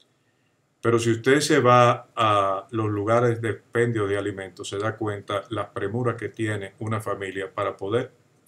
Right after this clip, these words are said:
con su e-, estrecho presupuesto, este, completar el día en alimentos en República Dominicana.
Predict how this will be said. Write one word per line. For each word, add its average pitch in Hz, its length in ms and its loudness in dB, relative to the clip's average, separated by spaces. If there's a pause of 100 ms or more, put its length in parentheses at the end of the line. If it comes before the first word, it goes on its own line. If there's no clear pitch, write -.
(680)
con 104 220 -6
su 101 320 -4
e-, 95 160 -8 (260)
estrecho 127 640 -4
presupuesto, 113 920 -2 (800)
este, - 360 -12
completar 120 720 4
el 107 140 0
día 110 360 2 (120)
en 104 180 -4
alimentos 101 560 -4 (420)
en 107 140 -2
República 110 480 0
Dominicana. 90 600 -8